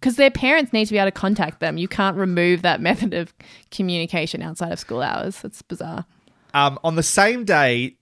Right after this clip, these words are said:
Speaker 2: that Jean was in surgery, I think in a, you know, basically in a, in a medically induced coma at one point,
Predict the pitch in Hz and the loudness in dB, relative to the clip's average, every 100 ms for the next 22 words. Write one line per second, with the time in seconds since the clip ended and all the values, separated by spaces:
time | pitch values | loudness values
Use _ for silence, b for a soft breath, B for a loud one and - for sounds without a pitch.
0 | - 135 127 123 131 127 120 120 117 117 | -10 -6 -6 -4 -2 0 -2 -4 -2 -2
1 | 101 107 135 123 117 110 110 107 107 107 | -2 -8 -8 -6 -4 -4 -4 -6 -8 -8
2 | 107 - 139 135 123 135 123 120 113 113 | -10 -4 0 0 0 0 0 0 -2 -4
3 | 113 107 117 104 107 98 _ 175 113 101 | -8 -8 -8 -8 -10 -10 _ -18 -12 -6
4 | 110 120 - 113 107 107 117 107 110 107 | -2 -4 -4 -8 -8 -10 -10 -8 -6 -6
5 | 107 98 - - 131 127 110 117 107 - | -8 -10 -10 -4 -2 -2 -2 -4 -6 -10
6 | 110 104 104 - | -8 -6 -8 -14